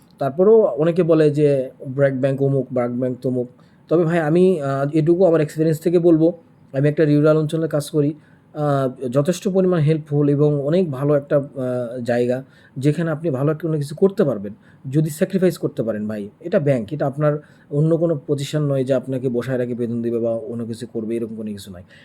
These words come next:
আর আরেকটা বিষয় হলো, liability and cash management-এ যারা থাকবেন, তাদের বিডিএম তাদের সাথে থাকবে না, তাদের বিডিএম তা-, তাদের ঢাকা থেকে কন্ট্রোল করবে। আর, আহ, লোনের সেকশনে যারা থাকবেন,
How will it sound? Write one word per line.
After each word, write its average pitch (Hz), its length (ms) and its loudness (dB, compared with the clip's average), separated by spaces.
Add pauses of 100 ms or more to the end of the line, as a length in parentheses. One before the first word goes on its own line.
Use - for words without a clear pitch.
(220)
আর 117 260 -6 (880)
আরেকটা 139 220 2
বিষয় 170 240 2
হলো, 165 220 2 (400)
liability 156 500 4
and 180 60 0
cash 165 240 -2
management-এ 170 500 0
যারা 143 180 6
থাকবেন, 135 380 0 (280)
তাদের 151 240 2
বিডিএম 160 320 6
তাদের 151 200 2
সাথে 131 200 -2
থাকবে 98 300 -8
না, 85 160 -18 (380)
তাদের 139 200 0
বিডিএম 147 320 2
তা-, 139 460 -2
তাদের 135 220 -2
ঢাকা 123 240 -4
থেকে 151 200 -4
কন্ট্রোল 143 300 -4
করবে। 156 300 0 (320)
আর, 120 280 -2
আহ, 110 360 -10
লোনের 147 320 2
সেকশনে 185 440 -2
যারা 170 140 2
থাকবেন, 165 380 -4